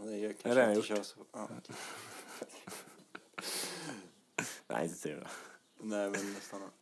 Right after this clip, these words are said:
Speaker 2: Tvåhundratjugo. Ja, innanför hör.
Speaker 1: Men vad skulle du göra då?
Speaker 2: Nej, men jag hade väl bara gjort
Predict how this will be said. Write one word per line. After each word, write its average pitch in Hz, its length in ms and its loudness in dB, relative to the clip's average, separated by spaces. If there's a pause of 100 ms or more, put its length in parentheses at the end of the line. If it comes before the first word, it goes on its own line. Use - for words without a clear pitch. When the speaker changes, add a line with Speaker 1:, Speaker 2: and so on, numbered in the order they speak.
Speaker 2:
Tvåhundratjugo. 87 400 -2 (2000)
Ja, 95 80 6
innanför 95 360 4
hör. 107 400 6 (680)
Speaker 1:
Men 123 100 4
vad 135 120 8
skulle 135 220 4
du 131 60 10
göra 120 200 8 (180)
då? 98 100 -4 (280)
Speaker 2:
Nej, 135 120 6
men 160 120 6
jag 170 140 8
hade 185 180 6
väl 185 140 6
bara 190 240 12
gjort 180 260 4